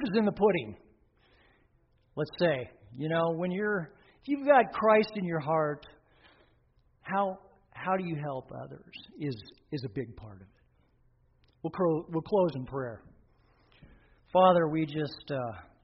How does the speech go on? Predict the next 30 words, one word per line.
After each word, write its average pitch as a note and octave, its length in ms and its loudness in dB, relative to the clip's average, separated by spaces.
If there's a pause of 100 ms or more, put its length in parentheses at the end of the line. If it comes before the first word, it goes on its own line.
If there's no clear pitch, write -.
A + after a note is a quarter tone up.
(440)
thank G3+ 280 4
you E3+ 300 0
for D3 100 -6
your C3+ 140 -6
word. A2+ 600 -12 (800)
<laughs> - 60 -14 (680)
Thank F3+ 300 0
you D#3+ 300 -6
for A#2+ 320 -10 (240)
showing C#3+ 320 -4
us B2 140 -10 (120)
our A#2 280 -12 (640)
sinful C3 320 -6 (140)
state A2+ 460 -12
and - 100 -20 (200)
who D3 140 -6
we C3+ 120 -6
really A2+ 380 -14
are. - 380 -20 (1160)
And, A#2 440 -8
uh, A2 360 -14 (140)
Father, C#3+ 280 -4
I C3 80 -6
just B2 160 -16
pray C#3 320 -6 (100)
for A#2 220 -12
each C#3 160 -12
one C3+ 160 -6
of B2+ 80 -10
us A#2+ 60 -14